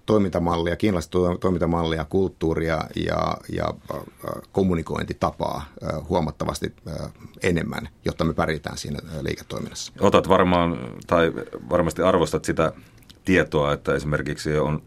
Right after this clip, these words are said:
Speaker 2: Helsingissä jo koulu, jossa ihan alakouluikäisille opetetaan kiinan kieltä. Tämmöistä varmaan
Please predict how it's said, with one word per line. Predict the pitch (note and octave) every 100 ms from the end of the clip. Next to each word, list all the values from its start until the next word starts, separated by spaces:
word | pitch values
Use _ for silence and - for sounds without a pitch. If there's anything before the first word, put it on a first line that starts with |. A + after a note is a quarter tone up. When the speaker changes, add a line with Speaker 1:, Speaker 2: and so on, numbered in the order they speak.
| D#2+
Speaker 2:
Helsingissä | E2 D2 C#2+ D#2
jo | C#2+
koulu, | E2+ D2 C2+
jossa | C2 C#2+
ihan | C#2 C#2+ - - -
alakouluikäisille | - D2+ C#2+ C#2 C#2 - - B1+
opetetaan | C2 C2 C2
kiinan | B1+ C#2 B1
kieltä. | - - C2+
Tämmöistä | C#2+ C2+ B1+ B1+
varmaan | B1+ C2